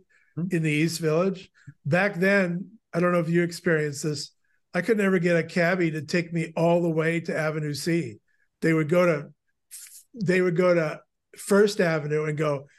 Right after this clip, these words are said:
Speaker 2: "That's as far as I go." And I'd have to, I was in a band that had rehearsals on Ninth and C, and I'd have to walk with my guitar and amp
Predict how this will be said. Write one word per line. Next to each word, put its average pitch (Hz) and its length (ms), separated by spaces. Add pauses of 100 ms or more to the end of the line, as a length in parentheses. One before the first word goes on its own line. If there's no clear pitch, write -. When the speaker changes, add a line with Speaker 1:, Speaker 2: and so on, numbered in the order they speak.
(220)
Speaker 2:
"That's 170 240
as 190 100
far 185 200
as 185 120
I 190 140
go." 147 400 (120)
And 175 120
I'd 170 100
have 175 180
to, 156 220 (260)
I 170 100
was 185 120
in 196 100
a 170 60
band 180 380
that 160 100
had 151 220
rehearsals 160 680 (300)
on 165 220
Ninth 175 320
and 180 120
C, 180 280
and 180 80
I'd 160 160
have 160 160
to 170 80
walk 160 460 (100)
with 170 180
my 156 360 (360)
guitar 165 440
and 165 220
amp 175 380